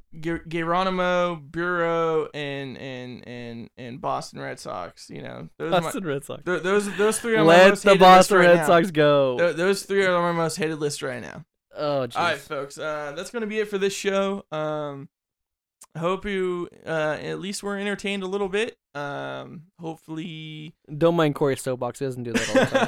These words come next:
Speaker 2: time.
Speaker 1: <laughs> Well, like I said, we're not doing a Outcasters this week, so I at least had to go off on my rant at some point in time. So what better place than here? What better time than now? I am C Core, my buddy over there, Chris.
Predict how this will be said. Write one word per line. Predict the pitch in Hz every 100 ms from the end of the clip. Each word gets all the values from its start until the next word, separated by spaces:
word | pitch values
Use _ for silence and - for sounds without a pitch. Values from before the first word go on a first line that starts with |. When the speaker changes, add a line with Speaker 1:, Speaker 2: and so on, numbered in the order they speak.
| -
Speaker 2:
time. | 254 -
Speaker 1:
<laughs> | - - - _
Well, | 208 226 196
like | 165 202
I | 202
said, | - 156
we're | 156 165
not | 170 170
doing | 170 165
a | 156 -
Outcasters | 156 160 151 - 151
this | 143 -
week, | 151 139
so | - 147
I | 147 147
at | 139
least | 160
had | 151
to | 143
go | 143
off | 147 147
on | 151
my | 147
rant | 147 147 160
at | 143 -
some | 151 160 156 -
point | - 139 131
in | 135 170 131
time. | 185 139 139 147
So | - 147 143 139 _ _
what | - 151
better | 160 160
place | 147 156 151
than | - 143
here? | 147 151 143
What | 143 143
better | 143 135
time | 143 139 110
than | 117
now? | 117 98 62 52 - _ _ _ _ _ -
I | 143
am | 143
C | 147 160 147
Core, | - 190 202 202 180 _ _ _ _
my | 143
buddy | 143 147
over | 147 139
there, | 139 131
Chris. | - 208 220 214 - -